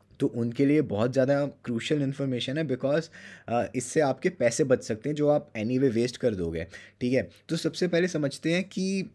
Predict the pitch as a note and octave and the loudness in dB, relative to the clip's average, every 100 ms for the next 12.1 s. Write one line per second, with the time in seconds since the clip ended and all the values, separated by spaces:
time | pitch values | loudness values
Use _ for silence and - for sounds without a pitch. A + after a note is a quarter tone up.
0 | - A#2 A#2 C3+ C#3+ C3+ C3 D3 C#3+ C3 | -6 -2 0 0 -2 -4 -2 0 4 4
1 | C3 D3 D3 C3+ A#2 C#3 C#3+ C3 A#2+ C#3 | 2 0 -2 0 0 0 0 0 0 -2
2 | D3 D#3+ C3 C#3 A2+ A2+ A#2 D3 G#3+ - | -4 -4 -2 -2 0 -2 0 -4 -4 -12
3 | - - - - A2+ A#2 A#2 - D3+ C3 | -20 -20 -20 -6 -4 -2 -4 -4 -2 -2
4 | - D#3 D#3 F2+ - C3+ - D3+ G3+ - | -2 -2 0 0 2 0 0 -4 -4 -8
5 | - - C#3+ D#3 D#3+ E3+ D#3 B2+ C3+ B2+ | -18 -4 -2 -2 -2 -2 -2 -2 -2 0
6 | C#3+ D3+ G3+ - A2+ - - D#3+ A#3 - | -2 -2 -2 -4 -8 -8 -2 0 -2 -8
7 | _ - B2+ - D3 F3+ - G2 B2+ D#3+ | _ -6 -6 0 2 2 0 -2 0 2
8 | G#3+ B2+ A#2+ B2+ A#2+ F#2+ E2+ E2 E2 D2 | 0 -4 -4 -4 -2 -2 -4 -6 -6 -6
9 | D2 - - - - - - C#3+ D3+ C#3+ | -8 -14 -20 -20 -12 -2 2 2 2 2
10 | C#3 A2 C3 C3 A#2+ B2 C#3+ D3 - F2 | 2 0 0 2 2 2 0 -2 -6 -6
11 | A2+ A2 G#2+ - C#3 B2+ B2+ G2+ G#2 B2+ | -4 0 0 0 -2 2 0 0 0 -2
12 | - | -2